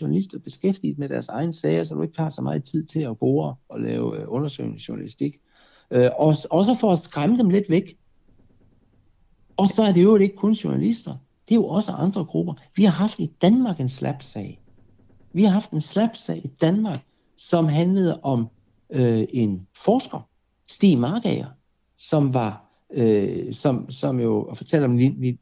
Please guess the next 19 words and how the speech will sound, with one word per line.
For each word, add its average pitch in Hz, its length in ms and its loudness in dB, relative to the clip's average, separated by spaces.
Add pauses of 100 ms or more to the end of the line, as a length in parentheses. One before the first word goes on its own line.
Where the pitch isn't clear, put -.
ni-, 120 340 -2
nitratudvinding, 127 1000 0 (460)
øh, 120 280 2
hvor 127 380 2 (200)
Bæredygtigt 175 600 4
Landbrug 143 540 -2 (260)
slæbte 165 480 2
ham 123 200 -2
i 113 80 -2
retten 160 400 -4 (1200)
for 147 140 4
en, 127 240 2
anklaget 185 360 0
for - 140 -2
injurier. 135 480 2 (440)
Han 165 120 4
blev 147 160 4
pure 175 280 4
frifundet. 226 560 -4